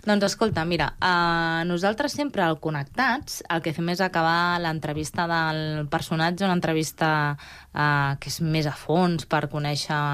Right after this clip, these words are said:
una miqueta el que es veu i el que no es veu, eh, amb una cançó. I a mi em sembla que hi ha un concert que tens pendent de fa uns quants anys amb la Gemma,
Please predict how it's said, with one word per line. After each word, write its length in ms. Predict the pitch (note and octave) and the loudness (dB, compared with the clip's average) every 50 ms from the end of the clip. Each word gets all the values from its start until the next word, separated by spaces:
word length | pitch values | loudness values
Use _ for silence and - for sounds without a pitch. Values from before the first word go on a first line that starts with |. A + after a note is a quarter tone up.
| C#3+ | 0
una 180 | C#3+ D3 D3 C#3+ | 0 0 0 0
miqueta 480 | D3 C#3+ C#3+ - D#3 D3 D3 - D3 D3 C#3+ C#3+ C#3+ C#3 C#3 C#3 C#3 - - - - - - - - - - - - - - - - | -2 -2 0 0 0 0 2 2 2 4 4 4 2 2 0 -2 -6 -12 -18 -18 -16 -18 -18 -18 -20 -18 -18 -18 -18 -20 -20 -20 -8
el 180 | - - D#3+ D3+ | -2 -2 -2 0
que 140 | - E3 D#3 | 0 0 0
es 60 | D3+ D3 | 2 2
veu 220 | E3+ E3+ E3+ E3+ | 4 4 6 6
i 60 | E3+ D#3+ | 4 4
el 60 | D#3 D3+ | 2 0
que 80 | - | 0
no 140 | D3+ D3+ D3+ | 0 0 0
es 60 | C#3 D3 | 0 0
veu, 380 | E3 G3 A3 G#3+ G3+ A#3+ D#4 E4+ | 2 2 4 4 4 2 0 -2
eh, 180 | - - - F3 E3 D#3 D#3 D#3 - | -4 -4 -2 0 2 2 0 0 0
amb 260 | - E3 E3 E3 E3+ | -2 -2 0 0 0
una 160 | F#3+ A3 C4+ C4 | 0 0 0 0
cançó. 460 | B3 F#3 D3+ C#3 - - - D3+ C#3+ C3 | -2 -2 -2 -4 -6 -4 -2 -2 0 0
I 120 | C#3+ D3+ | 0 0
a 20 | |
mi 140 | D#3+ G3 B3+ | 0 0 0
em 80 | D#4+ D#4+ | 0 -2
sembla 800 | - - - B3+ B3+ B3+ B3 A3+ G3+ F3+ D#3+ D#3+ G#3 C#4 D#4+ - - _ - | -2 0 2 2 2 4 4 4 4 4 4 4 2 0 -2 -8 -14 _ -8
que 160 | - - F3+ E3 D#3+ D#3+ | -2 0 0 2 2 0
hi 80 | D#3+ E3+ | 0 0
ha 60 | F#3+ A#3+ | 0 0
un 80 | B3+ - | 0 -2
concert 400 | C#4+ B3 G#3+ - A#3+ A#3+ B3 - | 0 0 0 2 0 0 0 0
que 80 | F3+ | -2
tens 240 | E3 - A3 A#3+ A3+ | -2 0 -2 -2 -2
pendent 720 | - - F#3+ D#3 D#3 D3+ D3+ F3+ F#3+ F#3 F3 F#3+ A3 D4+ F4+ - - - - - - - - - - - - | 0 0 0 0 2 2 2 2 4 4 4 2 0 0 -4 -8 -14 -18 -16 -16 -14 -14 -14 -14 -14 -14 -10
de 240 | - - F3+ F3 E3 | -6 -2 0 0 0
fa 140 | D#3+ - F#3 | 0 0 0
uns 160 | F#3 G#3 - - | 0 0 0 0
quants 380 | - A#3+ G#3 F3+ E3+ D#3+ D3+ | 0 0 0 2 0 0 0
anys 480 | F3 F3+ F#3 F3 E3+ F3 G3 B3+ C#4+ - - | 2 2 2 0 0 0 0 -2 -2 0 0
amb 180 | F#3 E3 E3 D#3 | 2 2 2 2
la 60 | D3+ | 2
Gemma, 400 | D3 D3 D#3+ F3 F#3 F#3+ F3+ E3+ | 2 2 2 2 4 4 4 4